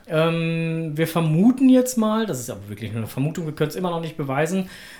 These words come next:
dass, ähm, diejenigen, die zum Beispiel über Tablet oder,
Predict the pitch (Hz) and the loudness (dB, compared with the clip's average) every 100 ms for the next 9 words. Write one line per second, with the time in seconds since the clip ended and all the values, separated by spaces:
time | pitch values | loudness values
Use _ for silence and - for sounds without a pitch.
0 | - 143 151 151 - - 143 139 139 139 | -14 0 2 4 0 -2 0 0 2 0
1 | 139 131 170 185 208 190 180 151 156 151 | -2 -4 -2 0 2 2 0 0 -4 -4
2 | 160 151 147 151 135 139 131 123 120 123 | 0 0 0 -4 -6 -2 2 2 2 -2
3 | 127 - 196 196 214 208 - - 156 156 | -8 -2 -2 0 -2 -4 -8 -6 -2 0
4 | 147 143 139 135 131 131 135 131 131 123 | 2 2 0 -2 -4 -6 -4 -2 -2 -4